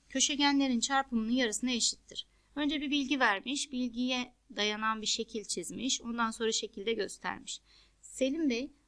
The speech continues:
alanı iki yüz metre kare olan kare şeklindeki bahçesinin dört köşesine, şimdi bir kare şeklinde bahçe yapıyorum. Bahçemizin alanı iki yüz metre kare. Dört köşesine sulama fıskiyesi yerleştirmiştir.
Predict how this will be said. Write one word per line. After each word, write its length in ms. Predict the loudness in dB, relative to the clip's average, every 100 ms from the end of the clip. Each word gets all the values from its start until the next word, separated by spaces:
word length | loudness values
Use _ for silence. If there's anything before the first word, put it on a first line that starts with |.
| _
alanı 340 | 2 4 4 2
iki 300 | -2 -8 -4
yüz 200 | -4 -2
metre 320 | -4 -6 -12
kare 280 | -6 -2 -2
olan 280 | -2 -4 -8
kare 280 | -2 0
şeklindeki 640 | 0 -2 -4 -6 -6 -8 -6
bahçesinin 680 | -6 -6 -6 -6 -6 -8 -14 _ _ _ 2
dört 240 | 4 4 0 _ _
köşesine, 560 | -6 -4 -2 -4 -6 -6
şimdi 260 | -2 -2
bir 40 | -4
kare 200 | -4 -2
şeklinde 480 | -2 -6 -6 -6 -2
bahçe 300 | -4 -4 -6
yapıyorum. 680 | -6 -8 -10 -6 -6 -6 -10
Bahçemizin 640 | 2 2 2 -2 -8 -10 -8
alanı 340 | -6 -2 0
iki 240 | -2 -4 -6
yüz 140 | -6
metre 340 | -8 -14 -18
kare. 280 | -18 -20 -20 2
Dört 260 | 2 2 0
köşesine 460 | -4 -4 -6 -6
sulama 380 | -8 -8 -6 -6
fıskiyesi 560 | -8 -14 -10 -8 -8 -6
yerleştirmiştir. 960 | -8 -8 -10 -10 -14 -12 -12 -12 -18